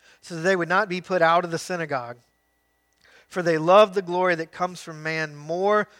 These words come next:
than the glory that comes from God." Certain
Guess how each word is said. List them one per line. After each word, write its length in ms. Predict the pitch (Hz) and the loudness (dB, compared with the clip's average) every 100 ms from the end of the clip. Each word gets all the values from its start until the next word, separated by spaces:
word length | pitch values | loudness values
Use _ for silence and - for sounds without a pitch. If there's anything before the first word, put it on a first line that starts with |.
| _ - | _ -12
than 140 | 156 | -10
the 60 | 151 | -8
glory 340 | 147 165 175 | -4 0 0
that 160 | 160 156 | -2 -6
comes 300 | 156 156 - | -8 -8 -14
from 200 | 156 143 | -16 -8
God." 320 | 139 117 120 127 _ _ _ _ _ _ _ _ _ _ _ _ _ _ _ _ _ _ _ _ | -8 -8 -12 _ _ _ _ _ _ _ _ _ _ _ _ _ _ _ _ _ _ _ _ _
Certain 300 | - 220 196 | 0 0 0